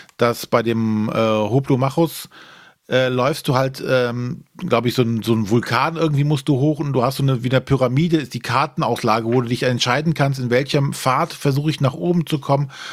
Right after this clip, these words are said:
versuche die Gegner zu besiegen. Und bei dem Too Many Bones, das kenne ich ja zumindestens,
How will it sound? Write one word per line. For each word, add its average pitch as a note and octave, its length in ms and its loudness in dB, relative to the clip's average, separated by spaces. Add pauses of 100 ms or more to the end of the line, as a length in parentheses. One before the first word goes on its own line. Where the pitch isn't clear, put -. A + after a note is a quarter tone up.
(120)
versuche C#3 320 0
die C3 200 0
Gegner D#3 380 0
zu C#3 180 -4
besiegen. C3 600 0 (1080)
Und B2 360 -2
bei A#2+ 100 4
dem A#2 160 -2
Too D#3+ 140 2
Many C#3 260 0
Bones, F3+ 460 0 (500)
das - 160 -2
kenne D3+ 200 0
ich D#3 120 -4
ja D#3 140 2
zumindestens, D3 680 0